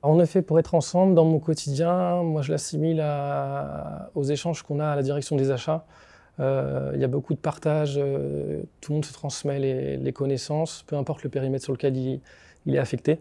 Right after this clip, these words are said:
Et donc il y a une réelle entraide, une réelle bonne ambiance, c'est dynamique, ça permet de, de s'épanouir au quotidien dans nos relations et dans,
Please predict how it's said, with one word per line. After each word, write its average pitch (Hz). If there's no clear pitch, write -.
Et 131
donc 127
il -
y -
a 123
une 120
réelle 135
entraide, 135
une 131
réelle 131
bonne 127
ambiance, 127
c'est -
dynamique, 131
ça -
permet 127
de, 123
de 120
s'épanouir 123
au 120
quotidien 127
dans 127
nos 120
relations 120
et 127
dans, 120